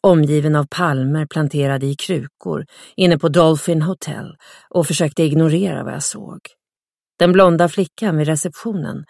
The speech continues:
var inte den jag trodde att hon var. Jag visste att hon inte var det. Hon var bara en engelsk flicka som stod och väntade med familjens bagage,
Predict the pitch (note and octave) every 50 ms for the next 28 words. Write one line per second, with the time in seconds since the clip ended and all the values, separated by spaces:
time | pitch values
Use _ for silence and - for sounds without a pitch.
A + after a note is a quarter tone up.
0 | _ - - _ _ _ - E3+ F3+ F#3 F#3 F3+ E3 D3+ E3+ D#3 D#3 D3 D3 D3
1 | C#3+ C3+ C3 C3+ - - - A3+ F#3+ E3 D3+ - F3+ F3+ - - - - - -
2 | - - - - _ _ _ _ _ _ _ _ _ _ _ _ _ _ _ _
3 | - G3 G3 F#3+ A#3 G#3 - - - - - A#3 G#3 - - D3+ D3 D3 - D3
4 | - - B2 A#2+ - - D#3+ D#3+ - - _ _ _ _ _ _ _ _ _ _
5 | _ _ _ _ _ _ _ _ _ _ _ _ - G#3 A#3 A3 F3 F3 E3+ E3+
6 | E3 F#3+ E3+ D#3 D#3+ D#3+ D#3+ D3+ D3+ D#3 D#3 E3+ F3+ - - - - - A3 F#3+
7 | - _ - E3 D#3 D#3 - D#3+ D#3 D3+ - - E3 E3 F3 E3 F#3+ E3+ C#3+ B2+
8 | B2 - - - C#3+ C#3 C#3+ D3+ D#3 - - F#3+ D#3+ C#3 C3+ B2+ B2+ C3+ C#3 C#3
9 | C#3 - - F3 - - - - F3 F3 - - - -